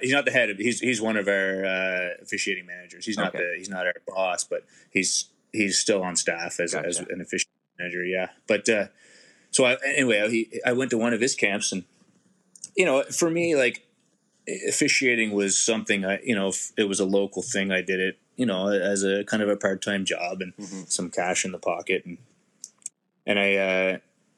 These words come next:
Speaker 1: you know, I went to his camp and, and, uh, you know, I learned a lot there, but, but, but that there was scouts there from the Quebec League, which Sylvain Bibeau at the time
Speaker 2: Yeah.
Speaker 1: was the, uh, director of officiating or the head of officiating with the,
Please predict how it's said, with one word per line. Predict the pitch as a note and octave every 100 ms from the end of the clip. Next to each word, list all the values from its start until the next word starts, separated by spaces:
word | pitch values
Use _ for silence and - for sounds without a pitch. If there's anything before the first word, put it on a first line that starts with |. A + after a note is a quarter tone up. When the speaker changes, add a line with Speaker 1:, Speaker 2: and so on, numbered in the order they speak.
| -
Speaker 1:
you | A#2
know, | F#2+
I | G2+
went | A2+ A#2
to | G2
his | F#2
camp | - - C#3 C3 G2+ F#2+
and, | F#2 F#2 -
and, | G2 F#2+ F#2+ F2 D#2 _ _ _ _ _ G#2+
uh, | F#2+ F2+ E2+ D2 _ _ _ _ _ _ -
you | A2+
know, | F#2
I | G2
learned | A#2 B2
a | G#2
lot | A2 A2+
there, | A2 G#2
but, | G2 - -
but, | G2 _ _ _ _ _ _ -
but | -
that | G#2 F#2+
there | F#2+
was | F2+
scouts | - - A#2+ A#2 -
there | G2+
from | - F#2+
the | F2
Quebec | F#2+ F#2+ F2
League, | - -
which | - - -
Sylvain | - A2 G2+ G2
Bibeau | F#2+ F#2 G2 G2
at | F#2
the | F2+
time | - G#2 G2 F2+
Speaker 2:
Yeah. | F#2+ G2 - - _
Speaker 1:
was | F#2+ F2+
the, | F#2 F2+ F2+
uh, | F2+ F2
director | F2+ F#2+ -
of | F2+
officiating | - F2 F#2 F2 E2+
or |
the | F2 F#2
head |
of | F2+
officiating | E2 F#2+ F#2 F2
with | F2 -
the, | E2